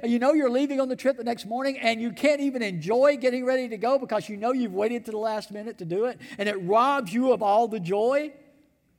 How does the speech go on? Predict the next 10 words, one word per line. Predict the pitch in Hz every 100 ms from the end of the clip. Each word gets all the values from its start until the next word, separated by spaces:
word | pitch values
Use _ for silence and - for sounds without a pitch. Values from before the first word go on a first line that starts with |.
| _
of | - 170
going | 170 185 233
on | 233
the | 226
trip | - 247 196 - _ _ _ _ _ _ -
because | 151 170 160
you | 165
waited | 151 175 214 208
so | - 185
long? | 185 196 220